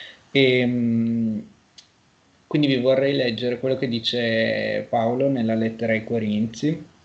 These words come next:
a capitolo undici, e che ci fa vedere come anche Paolo faccia parte del, come dire, della compagnia di quelli che hanno, eh, avuto diverse difficoltà da affrontare.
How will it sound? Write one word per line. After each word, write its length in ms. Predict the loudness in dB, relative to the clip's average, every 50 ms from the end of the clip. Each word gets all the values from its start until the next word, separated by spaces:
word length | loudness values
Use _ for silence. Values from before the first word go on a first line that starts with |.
| -20 -8 -6
a 100 | -6 -2
capitolo 480 | -2 -2 -2 -2 -2 0 2 2 4
undici, 800 | 4 4 4 4 2 2 2 0 0 2 4 2 2 0 -4 -6
e 420 | -4 0 0 2 2 2 0 0 -2
che 140 | -4 -4 -4
ci 100 | -4 -2
fa 140 | 2 2 2
vedere 340 | 4 4 4 4 2 2
come 220 | 2 0 -2 0 0
anche 200 | 0 -2 -4 -4
Paolo 340 | 0 0 2 2 2 0 -2
faccia 320 | -2 -4 -4 -4 -8 -6
parte 360 | 0 0 0 0 0 -4 -6
del, 460 | -4 -4 -4 -4 -2 -2 0 0 0 -2
come 200 | -2 -4 -2 -2
dire, 200 | -2 -2 -2 -2
della 220 | -2 0 0 0
compagnia 560 | 0 0 -2 0 2 2 2 2 2 2 0
di 160 | -2 -2 -2 -2
quelli 260 | -2 0 0 0 0
che 100 | -2 -2
hanno, 600 | -2 -2 -2 -2 -4 -4 -4 -4 -6 -6 -8 -10 -16 -20 -20 -20 -20 -20 -20 -20 _ _ _
eh, 260 | -2 0 2 2 2 0
avuto 380 | -2 -4 0 2 2 4 4 4
diverse 480 | 4 4 4 4 4 2 0 -2 -4 -4
difficoltà 580 | -4 -4 -6 -6 -2 -2 -2 0 0 0 0
da 300 | 0 0 0 0 0 -2
affrontare. 840 | -4 -6 -8 -6 -4 -2 -2 -2 -2 -2 -2 -2 -2 -4 -6 -8